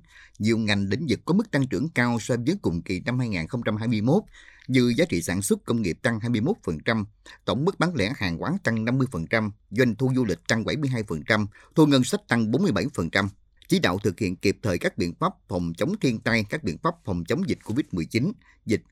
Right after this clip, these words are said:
sốt xuất huyết, giám sát và phòng bệnh đậu mùa khỉ. Các hoạt động văn hóa, văn nghệ, thể dục thể thao được quan tâm tổ chức. An sinh xã hội, chăm lo cho các đối tượng chính sách, người có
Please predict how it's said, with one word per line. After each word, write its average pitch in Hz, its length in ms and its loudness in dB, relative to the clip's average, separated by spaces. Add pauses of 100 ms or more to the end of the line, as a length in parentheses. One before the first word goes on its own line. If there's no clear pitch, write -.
sốt 170 220 0
xuất 185 220 2 (100)
huyết, 202 220 2 (360)
giám 151 200 2
sát 190 240 -2 (120)
và 98 120 2 (160)
phòng 95 220 0
bệnh 95 180 -2
đậu 90 100 0
mùa 92 200 -2
khỉ. 95 360 0 (500)
Các 202 160 2
hoạt - 180 -2
động 90 140 0 (100)
văn 127 220 0
hóa, 127 140 0 (140)
văn 127 180 -2
nghệ, 90 320 0
thể 139 120 -2
dục 113 160 -2
thể 107 160 -2
thao 127 220 0
được - 200 -2
quan 120 160 0
tâm 117 200 -4
tổ 90 240 -2
chức. 220 180 4 (400)
An 131 200 0
sinh 131 280 0
xã 98 160 -4
hội, 90 480 -2
chăm 120 200 -2
lo 113 200 0
cho 104 120 -6
các - 220 -6
đối 180 120 4
tượng 170 240 -4
chính 151 180 -4
sách, 202 240 -2 (120)
người 87 120 -2
có 156 140 -2